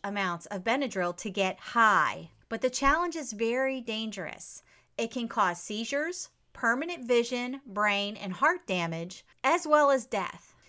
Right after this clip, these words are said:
Several teenagers in Texas got really sick and were put in the hospital. A teenager in Oklahoma has just recently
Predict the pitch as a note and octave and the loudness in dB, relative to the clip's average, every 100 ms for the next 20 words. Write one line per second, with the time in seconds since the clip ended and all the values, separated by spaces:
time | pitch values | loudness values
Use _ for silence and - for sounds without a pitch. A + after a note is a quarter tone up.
0 | - - D4 E4 G4 - E4 D#4 C#4+ C4 | -20 -2 0 0 -2 -4 -2 -2 -2 0
1 | C4 B3 - A3 G#3+ - F4 - G3+ F3+ | -2 -2 -8 -8 -2 4 4 4 -2 -2
2 | F#3+ - _ - _ G3+ G3+ F#3+ F#3 F#3 | -2 -10 _ -20 _ -2 0 0 -2 0
3 | A#3 D4 E4 C#4+ - A#3 A3+ A#3+ - _ | 4 4 2 -4 0 2 2 -2 -14 _
4 | _ G#3+ G3+ G3 G3 B3+ B3+ B3+ A3 F#3+ | _ -4 -2 0 0 0 0 4 4 4
5 | - F3+ D#3 - F#3 _ _ - F#3 F#3 | -2 -6 -6 -10 -16 _ _ -10 -8 -4
6 | C#4 C#4+ C#4+ C4 A#3 - A#3+ A#3+ G3+ A3+ | -2 0 0 -2 -4 -2 -2 -2 -4 0
7 | E4 D4 A#3+ G#3+ G#3 F#3+ - G#3+ - G3 | 2 2 0 -2 -6 -6 -8 -8 -6 -6
8 | G3 G3 F#3 | -6 -8 -8